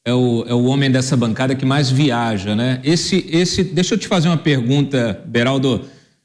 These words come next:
Você um dia desse estava escondido num lugar, estava com um lugar com uma cortina, eu acho que devia ser algum hotel de beira de estrada. Hoje você tá num escritório bonito com uma estante.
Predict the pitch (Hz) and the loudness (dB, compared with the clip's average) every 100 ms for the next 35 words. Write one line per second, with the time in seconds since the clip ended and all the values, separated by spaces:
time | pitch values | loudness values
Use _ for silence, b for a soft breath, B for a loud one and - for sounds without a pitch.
0 | _ _ 135 151 - 202 190 165 185 185 | _ _ 0 0 2 2 2 2 0 0
1 | 196 196 - 202 151 131 160 160 170 156 | 0 0 0 0 2 2 2 2 2 2
2 | 127 131 107 95 - 139 139 151 143 135 | 2 0 -4 -8 -6 -2 0 2 2 2
3 | 147 156 143 135 135 135 - - 156 165 | 0 0 0 0 -2 -2 -6 0 2 4
4 | 143 135 139 160 143 131 143 160 151 175 | 2 0 0 0 0 0 0 2 2 2
5 | 139 - 147 147 139 147 143 - - 135 | 0 0 0 2 2 2 2 -2 -2 -2
6 | 127 110 B B B B - 165 180 185 | 0 -2 B B B B -2 2 4 2
7 | - 165 175 175 - 151 135 160 151 139 | 0 0 2 2 2 0 2 2 2 2
8 | 135 151 156 143 131 - 160 151 131 | 2 0 0 0 0 -2 0 2 0